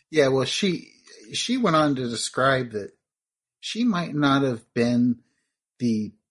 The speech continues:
person or entity that was pushing to have it named Enterprise. And I liked, um, I liked her, uh,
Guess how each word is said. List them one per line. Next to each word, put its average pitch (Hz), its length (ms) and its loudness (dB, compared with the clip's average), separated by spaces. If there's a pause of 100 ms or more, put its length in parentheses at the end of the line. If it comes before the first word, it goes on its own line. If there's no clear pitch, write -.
(260)
person 151 420 0
or 123 280 2
entity 139 480 2
that 123 180 -2
was 107 160 -6 (160)
pushing 151 640 -2 (680)
to 147 60 0
have 139 280 0
it 139 100 -2
named 147 320 2
Enterprise. 151 840 0 (1300)
And 117 800 2 (760)
I 127 120 -2
liked, 127 360 0 (380)
um, 117 460 -4
I 127 80 2
liked 123 420 2
her, 107 360 4 (100)
uh, 90 40 -16